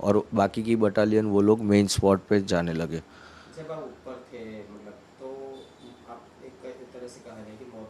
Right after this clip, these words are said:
Speaker 2: को सामने देखी, कैसा अनुभव था, किस प्रकार का, किसको?
Speaker 1: उस टाइम पे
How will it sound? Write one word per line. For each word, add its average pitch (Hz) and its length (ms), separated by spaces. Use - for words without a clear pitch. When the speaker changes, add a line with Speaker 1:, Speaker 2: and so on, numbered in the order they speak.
Speaker 2:
को 123 60
सामने 101 340
देखी, 107 400
कैसा 151 220
अनुभव 165 460
था, 156 40
किस 151 200
प्रकार - 320
का, 131 200
किसको? - 460
Speaker 1:
उस 127 280
टाइम 160 240
पे 160 480